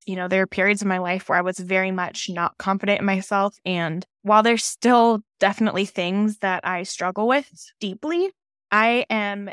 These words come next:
so much more confident in myself and my abilities and just, like, who I am in this world than I've ever been before. And it's because I chose to pour into myself in a way that developed that confidence. Twenty-four,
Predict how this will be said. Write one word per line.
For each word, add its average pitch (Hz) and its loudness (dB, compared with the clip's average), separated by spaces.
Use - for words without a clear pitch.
so - -2
much 269 0
more 208 2
confident 185 -4
in 185 -6
myself 185 -2
and 185 -8
my 175 0
abilities 175 -2
and 180 -4
just, - 0
like, 359 4
who 214 2
I 202 4
am 180 0
in 180 -4
this 170 -8
world 180 0
than 180 -2
I've 175 -2
ever 175 -6
been 185 -6
before. - -4
And 208 2
it's - -6
because 214 -4
I 214 4
chose 185 -2
to 180 -4
pour 208 2
into 202 0
myself 180 -2
in 185 -2
a 180 -2
way 175 0
that 220 2
developed 175 -2
that - -10
confidence. - -8
Twenty-four, 214 2